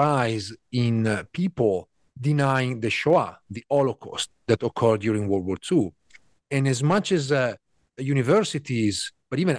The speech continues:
high schools are offering classes about the Holocaust, it seems that, uh, the teaching of the subject is not enough to prevent this growth in the, uh, number of denialists.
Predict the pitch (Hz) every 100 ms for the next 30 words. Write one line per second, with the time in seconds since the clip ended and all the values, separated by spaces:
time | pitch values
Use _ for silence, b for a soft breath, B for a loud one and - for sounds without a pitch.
0 | - 160 180 - 117 107 117 120 135 127
1 | - 120 107 - 127 170 - 127 107 117
2 | 113 120 107 110 139 156 - 104 98 -
3 | _ _ _ 151 143 - 202 185 143 147
4 | 139 135 - 139 120 - _ _ _ _
5 | _ - 147 143 214 208 165 135 - -
6 | 156 131 120 - 143 135 - 147 - 165
7 | 175 175 - - - - - 151 143 139
8 | 127 113 - _ _ _ - 151 160 151
9 | 147 143 139 143 123 127 113 113 - 120
10 | 131 147 120 92 _ _ _ 151 135 127
11 | 123 117 110 123 135 139 123 107 110 110
12 | 120 123 80 80 -